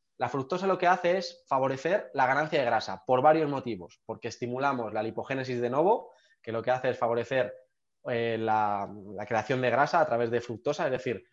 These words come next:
tenemos que pensar en la fructosa como grasa, ¿vale? Cuando comemos fructosa no estamos comiendo carbohidratos, estamos, por así decirlo,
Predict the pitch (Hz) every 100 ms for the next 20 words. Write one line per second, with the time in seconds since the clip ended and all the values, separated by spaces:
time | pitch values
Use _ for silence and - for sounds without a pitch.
0 | _ - 139 156 156 151 151 143 139 131
1 | 139 120 160 160 208 208 160 185 226 -
2 | 120 113 147 143 90 - _ 117 143 135
3 | 131 127 156 180 180 165 165 170 160 143
4 | 147 139 135 127 123 117 104 98 107 101
5 | 131 156 175 139 135 139 156 175